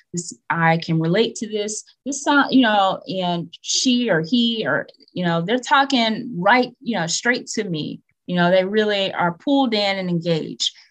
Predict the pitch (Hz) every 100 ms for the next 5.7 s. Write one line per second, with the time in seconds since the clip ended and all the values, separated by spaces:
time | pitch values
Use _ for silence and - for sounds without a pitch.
0 | _ 208 202 240 208 190 196 220 226 220
1 | 196 190 185 175 175 175 180 170 165 165
2 | 175 190 196 190 180 180 170 160 - -
3 | 165 156 156 - 165 160 220 233 185 -
4 | 180 - _ _ - 165 175 - 190 170
5 | 160 - 175 - 165 165 165